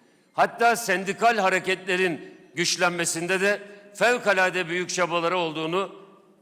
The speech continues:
unutmamamız gerekir. Herhalde elliye yakın, Çalışma Bakanlığı yapmış olan arkadaşlarımız var.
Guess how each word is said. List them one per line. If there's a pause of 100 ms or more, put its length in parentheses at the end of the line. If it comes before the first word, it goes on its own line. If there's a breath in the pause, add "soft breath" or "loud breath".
unutmamamız
gerekir. (580 soft breath)
Herhalde
elliye
yakın, (1900)
Çalışma
Bakanlığı
yapmış
olan
arkadaşlarımız
var.